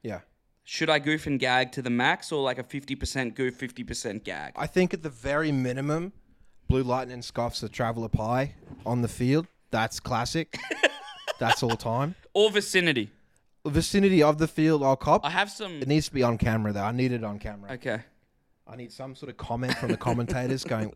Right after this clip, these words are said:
Speaker 1: <laughs> "What the fuck is that? Like, what's going on on the sidelines?"
Speaker 2: What?
Speaker 1: Number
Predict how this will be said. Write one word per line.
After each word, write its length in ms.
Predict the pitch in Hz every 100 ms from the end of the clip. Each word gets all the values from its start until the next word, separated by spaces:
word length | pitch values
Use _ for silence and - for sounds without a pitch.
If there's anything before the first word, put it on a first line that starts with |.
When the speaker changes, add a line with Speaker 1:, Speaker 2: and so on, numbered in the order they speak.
| -
Speaker 1:
<laughs> 120 | -
"What 160 | - -
the 80 | 113
fuck 320 | - 123 113
is 100 | 98
that? 300 | 110 104 -
Like, 160 | 107 110
what's 160 | 123 -
going 220 | 120 113
on 120 | 110
on 40 |
the 60 | 104
sidelines?" 600 | - 110 117 104 98 98 - - -
Speaker 2:
What? 300 | 156 175 - - _ -
Speaker 1:
Number 280 | 147 156